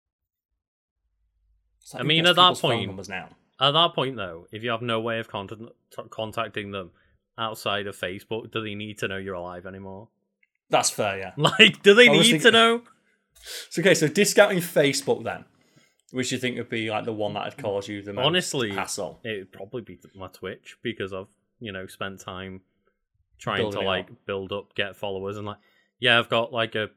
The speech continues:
Speaker 2: a small following on Twitter as well that would be hard to catch up with, but there's not any other things like emotes and stuff linked to that account where, like,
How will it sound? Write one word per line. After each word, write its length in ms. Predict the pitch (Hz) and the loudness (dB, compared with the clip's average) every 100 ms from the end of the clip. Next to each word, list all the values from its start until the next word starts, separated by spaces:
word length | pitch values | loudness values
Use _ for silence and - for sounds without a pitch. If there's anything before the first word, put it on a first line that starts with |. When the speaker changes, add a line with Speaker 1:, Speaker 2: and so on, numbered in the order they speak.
| _ | _
Speaker 2:
a 60 | 113 | -14
small 320 | - 104 101 | -8 -6 -6
following 380 | - 101 98 98 | -6 -6 -4 -4
on 320 | 95 95 92 _ | -8 -8 -14 _
Twitter 340 | - 110 107 | -10 -8 -6
as 120 | 104 101 | -8 -6
well 200 | 95 107 | -6 -6
that 60 | |
would 160 | 110 107 | -10 -8
be 80 | 117 | -6
hard 240 | 110 107 | -6 -8
to 80 | - | -6
catch 240 | 107 110 - | -8 -8 -10
up 100 | 110 | -8
with, 240 | 110 110 | -8 -8
but 140 | 107 - _ _ _ _ _ _ _ | -12 -12 _ _ _ _ _ _ _
there's 420 | 110 110 110 101 | -6 0 0 -2
not 400 | 110 107 104 110 - | -6 -4 -4 -6 -8
any 600 | 104 101 101 104 101 95 _ _ _ _ - | -8 -6 -8 -8 -10 -14 _ _ _ _ -8
other 280 | 107 107 | -6 -6
things 480 | 104 - 104 104 107 | -6 -6 -6 -8 -6
like 180 | 101 104 _ | -6 -6 _
emotes 680 | 101 101 104 101 98 - - | -14 -10 -8 -8 -12 -16 -12
and 280 | 101 101 104 | -10 -10 -14
stuff 320 | - 107 - | -10 -10 -8
linked 320 | 98 98 113 - | -10 -10 -12 -14
to 100 | 113 | -6
that 220 | 110 104 | -6 -6
account 400 | 113 120 123 131 | -8 -8 -8 -12
where, 180 | 113 98 | -8 -6
like, 220 | 98 95 | -6 -8